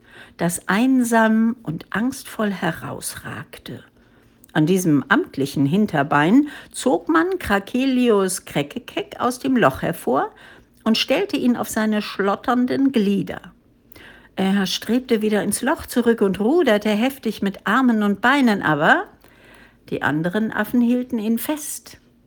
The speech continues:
„Bist du der Oberaffe?“, fragte Frau Misimissa Pfotenpuff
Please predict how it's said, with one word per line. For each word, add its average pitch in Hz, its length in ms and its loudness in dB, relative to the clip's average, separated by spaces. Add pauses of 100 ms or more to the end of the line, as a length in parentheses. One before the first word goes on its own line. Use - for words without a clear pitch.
(1160)
„Bist - 440 -10
du 120 260 -2
der 180 360 0
Oberaffe?“, 160 1160 -4 (720)
fragte 175 520 0
Frau 175 300 2
Misimissa 185 800 0
Pfotenpuff 202 1080 0